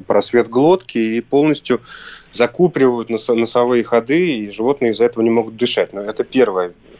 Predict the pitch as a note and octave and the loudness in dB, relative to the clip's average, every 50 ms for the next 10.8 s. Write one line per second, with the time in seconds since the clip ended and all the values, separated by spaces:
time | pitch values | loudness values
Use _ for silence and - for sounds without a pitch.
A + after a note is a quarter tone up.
0 | - - - - - - - - G2+ G2+ G2+ F#2+ F#3 - G2 F#2 - - F#2 F2+ | -20 -20 -20 -20 -20 -16 -8 -2 0 2 2 2 2 0 -2 -6 -4 -6 -6 -6
1 | - - F#2+ F#2 F2+ F2 F2 - - G2 G#2+ G#2+ G#2+ - - - A#2+ C3+ D#3 F3 | -4 -2 0 2 2 2 0 0 0 2 2 2 2 0 0 0 2 2 4 2
2 | F#3 F3+ E3 D#3 C#3 - _ _ _ _ _ _ _ _ _ _ _ _ _ _ | 2 0 -2 -4 -6 -10 _ _ _ _ _ _ _ _ _ _ _ _ _ _
3 | _ _ _ _ _ _ A#2 A#2+ A#2+ B2 A#2+ A#2+ A#2+ B2 B2 A#2+ A#2+ A#2+ - C3 | _ _ _ _ _ _ -4 -2 -2 -2 -2 -2 -4 -4 -4 -6 -4 -4 -2 -2
4 | B2+ A#2+ - C3+ C#3 D3 D3 C#3+ C#3 C3 B2 - C3+ C3 C3 - E3+ G3+ G#3 G3+ | -2 -4 -4 0 2 4 4 4 2 2 0 0 0 -2 0 0 0 0 0 0
5 | F#3 E3 D3 - C#3 C3+ C3+ C#3 F3 F#3 F3+ - - A#2 - D3 D3+ C3+ B2+ B2+ | 0 -2 0 0 0 0 0 0 -2 -2 -2 -2 -4 -4 -2 -2 -2 0 0 -2
6 | B2+ - C#3 C#3 C3+ C3+ C3 B2+ - A#2+ A2 B2+ B2 A2+ - A2+ - - B2+ A#2+ | 0 0 -2 -2 0 0 -2 0 -2 -2 0 0 0 2 0 -2 -2 -4 -8 -8
7 | - - - A2+ A2+ B2 C3 B2+ C3+ C3+ C3+ - - C#3 C#3 B2 - - - - | -8 -6 -6 -2 0 0 2 4 4 2 2 4 4 4 4 4 4 2 -4 -20
8 | F#2 F2 G2+ A2 A#2 A#2 - - F2+ F2 - - B2+ B2+ A#2 G#2 A2 A2 G#2+ F#2+ | -10 -4 0 0 0 0 -2 -6 -16 -14 -4 0 2 2 2 2 0 -2 -2 0
9 | A2 A2+ G#2+ A#2+ C#3 D3+ C#3+ - B2+ A#2+ G#2+ - - A2+ G#2 A2+ B2 B2+ - - | 0 0 0 2 2 2 2 2 -2 -2 -2 -4 -2 0 2 2 2 2 0 -2
10 | - A#2 G#2+ - G#2+ G#2 G#2 - - - C3+ C#3 D3 C#3 C3 B2 | -2 -2 0 2 2 2 2 0 -2 -2 0 2 2 2 2 0